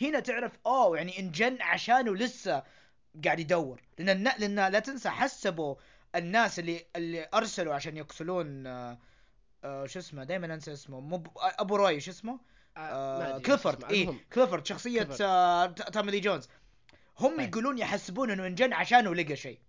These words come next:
Speaker 1: فهمت إيش قصدي؟
Speaker 2: آه، أوكي. يمكن،
Speaker 1: إيه.
Speaker 2: يمكن هذا، أر-، يمكن هذا رسالة ما ق-، يعني، ما فهمتها بالفيلم أو
Speaker 1: أنا، أنا بالنسبة لي هذا اللي فهمته الصراحة. أنا فهمت إنه انجن.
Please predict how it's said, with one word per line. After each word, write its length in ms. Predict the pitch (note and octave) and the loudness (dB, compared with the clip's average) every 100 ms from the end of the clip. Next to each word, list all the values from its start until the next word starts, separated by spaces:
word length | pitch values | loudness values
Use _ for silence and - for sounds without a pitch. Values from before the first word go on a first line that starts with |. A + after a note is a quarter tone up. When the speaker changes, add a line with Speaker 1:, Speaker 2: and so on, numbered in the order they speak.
| _ _ _ _ _ _ _ _ | _ _ _ _ _ _ _ _
Speaker 1:
فهمت 240 | F#3 G3 | 2 2
إيش 180 | E3+ E3+ | 0 -4
قصدي؟ 220 | F3+ E3 | -4 -2
Speaker 2:
آه، 40 | A3 | -6
أوكي. 360 | - - A#2 A2+ - | -6 -10 -12 -10 -4
يمكن، 200 | G3 - | -2 2
Speaker 1:
إيه. 400 | G3+ B3 A3 G3+ | 4 4 2 -2
Speaker 2:
يمكن 120 | F3+ | -2
هذا، 300 | F3+ F3+ E3 - - | -6 -6 -10 -10 -8
أر-، 220 | F3 F3 | -6 -4
يمكن 260 | F3+ - F#3 | -6 -6 -6
هذا 300 | F3+ E3+ D#3 | -6 -6 -10
رسالة 400 | D3+ F3+ E3+ D#3 | -8 -6 -4 -6
ما 300 | D3 D#3 E3+ | -8 -8 -8
ق-، 120 | - | -8
يعني، 280 | C#3+ C3 C#3+ | -14 -12 -14
ما 200 | C#3+ D#3 | -12 -10
فهمتها 300 | D3 D3+ C#3 | -8 -8 -8
بالفيلم 260 | B2+ - C3+ | -10 -8 -8
أو 200 | B2 B2+ | -8 0
Speaker 1:
أنا، 280 | B3 C4+ B3+ | 4 8 10
أنا 80 | D4+ | 8
بالنسبة 320 | C#4 C#4 G#3+ | 8 2 2
لي 120 | B3+ | 4
هذا 180 | C4 C#4 | 6 6
اللي 100 | C#4 | 4
فهمته 400 | - B3+ C#4 A3 | 2 4 2 0
الصراحة. 420 | D#3+ - D3+ B2+ | -8 -4 -2 -2
أنا 80 | F3 | -2
فهمت 220 | F#3 A#3 | -2 -2
إنه 180 | G#3+ G3+ - - - | -2 -4 -4 -10 -2
انجن. 460 | A3+ G3 F#3+ E3+ | -2 2 2 2